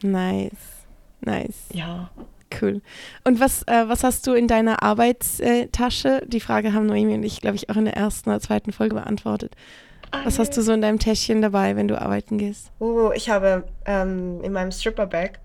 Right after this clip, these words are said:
Speaker 2: ich habe so ein glitzeriges und dann habe ich auch so Good Luck
Speaker 1: Natürlich.
Speaker 2: Charms drauf. Also mein Kumpel hat mir einen gegeben, wo I Love Strippers draufsteht. Vom Cabaret
Speaker 1: Mhm.
Speaker 2: Vertical, Shoutout.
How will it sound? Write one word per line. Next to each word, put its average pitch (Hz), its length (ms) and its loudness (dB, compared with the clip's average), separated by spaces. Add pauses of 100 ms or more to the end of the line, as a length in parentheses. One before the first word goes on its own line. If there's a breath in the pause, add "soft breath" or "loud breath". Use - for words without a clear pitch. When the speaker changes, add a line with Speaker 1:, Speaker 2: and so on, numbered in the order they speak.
Speaker 2:
ich - 120 -6
habe 220 100 4
so 214 160 4
ein 180 160 0
glitzeriges 208 840 -2
und 185 260 -4
dann 185 100 -2
habe 175 220 -4
ich - 200 -10 (440 soft breath)
auch 208 160 6
so 226 200 4
Good 233 200 4
Luck 220 240 4
Speaker 1:
Natürlich. 233 140 4
Speaker 2:
Charms 208 440 6
drauf. 185 580 0
Also 185 380 -2 (160)
mein 190 480 0
Kumpel 202 460 -2
hat 185 160 -2
mir 190 320 -4
einen 190 200 -2
gegeben, 190 440 -6
wo 185 180 0
I 196 160 0
Love 202 180 2
Strippers 190 600 -6 (120)
draufsteht. - 500 -2 (600 soft breath)
Vom 190 420 4
Cabaret 202 380 4
Speaker 1:
Mhm. 233 40 4
Speaker 2:
Vertical, 247 600 0
Shoutout. 214 540 -4